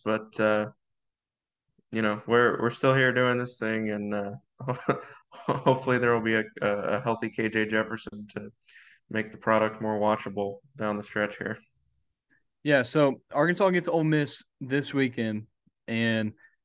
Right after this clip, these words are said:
Speaker 2: Ole Miss, a team who narrowly lost to Alabama. And we know Alabama's not the, the Alabama that, you know, people thought preseason.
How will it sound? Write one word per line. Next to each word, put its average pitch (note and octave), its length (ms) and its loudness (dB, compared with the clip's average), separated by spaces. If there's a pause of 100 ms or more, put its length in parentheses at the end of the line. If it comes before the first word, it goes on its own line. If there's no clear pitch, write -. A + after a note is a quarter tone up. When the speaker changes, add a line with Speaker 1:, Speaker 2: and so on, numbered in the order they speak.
(260)
Speaker 2:
Ole C3 100 4
Miss, B2+ 300 2
a A#2+ 120 -4
team B2 460 0
who A2+ 420 -2
narrowly B2 1000 0 (180)
lost A#2 360 0
to - 80 -6
Alabama. G#2 560 -4 (1300)
And A#2+ 340 -2
we C#3+ 120 0
know D3+ 160 4
Alabama's A#2 500 0
not A2+ 180 -4
the, G2 240 -4 (640)
the B2+ 160 0
Alabama A#2+ 560 2
that, A2 160 -2 (320)
you A2 160 -10
know, F#2+ 240 -12 (260)
people G#2+ 280 -6
thought A2 280 -2
preseason. A2 720 -4